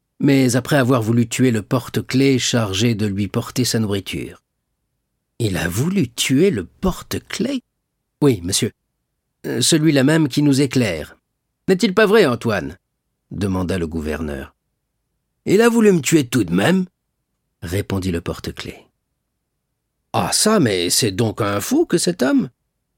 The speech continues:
C'est pire que cela, dit le porte-clés. C'est un démon. Voulez-vous qu'on s'en plaigne ? demanda l'inspecteur au gouverneur.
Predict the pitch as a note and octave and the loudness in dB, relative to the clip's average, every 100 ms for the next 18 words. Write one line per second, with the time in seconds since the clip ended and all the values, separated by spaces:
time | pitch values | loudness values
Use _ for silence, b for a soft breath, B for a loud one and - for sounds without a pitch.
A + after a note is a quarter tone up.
0 | _ _ _ _ _ _ - - C#3+ - | _ _ _ _ _ _ -8 -4 -2 2
1 | A3 - G#3+ - C3 E2+ - - - F2+ | 2 4 2 2 0 -2 -4 -12 -6 -4
2 | F2+ F#2+ - - - F2+ E2 - _ _ | -4 -6 -8 -10 -8 -6 -8 -10 _ _
3 | _ _ - B2+ F#3+ F#3 F3+ G#2 - _ | _ _ -6 0 4 6 4 2 -8 _
4 | _ _ _ _ _ _ _ _ _ _ | _ _ _ _ _ _ _ _ _ _
5 | _ _ _ _ _ _ _ _ _ - | _ _ _ _ _ _ _ _ _ -4
6 | B2 D#3+ G#3 G#3+ A3+ A3 F#3+ E3 B2+ G#2 | 2 4 4 4 4 4 4 0 0 0
7 | D#2+ D2 C#2+ - _ _ _ _ _ _ | -2 -4 -8 -12 _ _ _ _ _ _
8 | - F2+ G2+ F#2+ F2 A2 G2+ - - F#2+ | -8 -4 -2 -2 -2 -2 -2 -4 -4 -6
9 | - G#2+ F2+ E2 F2 E2+ F2 E2+ | -4 -4 -2 -4 -4 -2 -2 -4